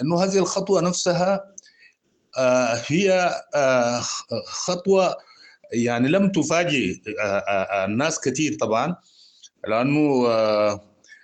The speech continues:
رئيس مجلس السيادة ظل يعني يكرر إنهم ماشيين يعينوا، آه، آه،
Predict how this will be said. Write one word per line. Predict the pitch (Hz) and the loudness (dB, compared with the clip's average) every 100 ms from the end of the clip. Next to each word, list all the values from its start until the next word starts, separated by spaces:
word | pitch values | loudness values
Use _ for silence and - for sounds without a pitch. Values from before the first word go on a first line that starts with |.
| - | -8
رئيس | 110 127 131 | -4 -2 -2
مجلس | 139 127 - | -2 -2 -4
السيادة | - 123 127 156 151 151 139 | -4 0 0 0 0 0 0
ظل | 113 151 151 156 139 | -2 0 2 2 0
يعني | 123 110 101 98 104 104 104 101 | -2 0 0 -2 -4 -4 -4 -2
يكرر | 104 - 165 156 127 131 | -4 -4 -2 -2 -2 0
إنهم | 143 127 139 165 - _ _ - _ - | -2 -2 -4 -6 -10 _ _ -20 _ -8
ماشيين | 107 - 151 139 | -6 -4 -2 0
يعينوا، | 104 131 143 127 123 127 - _ _ _ _ | 0 0 2 2 0 -2 -12 _ _ _ _
آه، | 92 98 98 98 95 98 | -4 0 2 0 0 -2
آه، | 98 - 90 92 92 | -6 -10 -4 -2 -2